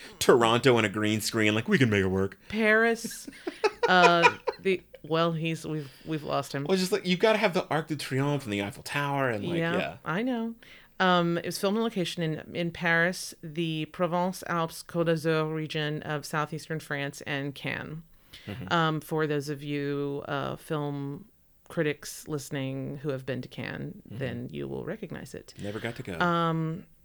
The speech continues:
Speaker 2: I, I'm, I think you, I
Speaker 1: Never got to walk the Croisette.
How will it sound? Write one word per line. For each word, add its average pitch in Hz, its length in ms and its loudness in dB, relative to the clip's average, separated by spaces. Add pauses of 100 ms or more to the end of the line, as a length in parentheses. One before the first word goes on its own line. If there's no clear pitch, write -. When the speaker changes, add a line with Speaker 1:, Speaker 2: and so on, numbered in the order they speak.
(920)
Speaker 2:
I, 180 220 -4
I'm, 165 260 -4 (180)
I 165 80 -8
think 151 280 -10
you, 143 120 -12 (480)
I 165 160 -10 (280)
Speaker 1:
Never 101 240 -2
got 110 120 -2
to 107 80 -2
walk 104 200 -2
the - 60 -8
Croisette. - 640 -14